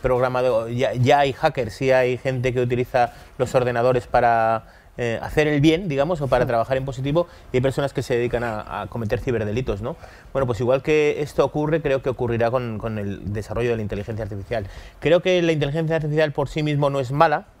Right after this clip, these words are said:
Speaker 1: dentro de que, bueno, dicen que se va a producir en algún momento la singularidad tecnológica en la que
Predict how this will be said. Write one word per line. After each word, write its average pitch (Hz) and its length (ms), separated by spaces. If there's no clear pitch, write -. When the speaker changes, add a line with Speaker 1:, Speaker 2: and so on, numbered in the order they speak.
Speaker 1:
dentro 127 300
de 127 120
que, 120 480
bueno, 127 320
dicen 117 300
que 120 100
se 123 120
va 120 60
a 117 40
producir 117 680
en 117 60
algún 110 140
momento 120 180
la 117 80
singularidad 117 540
tecnológica 123 540
en 131 60
la 113 100
que 110 240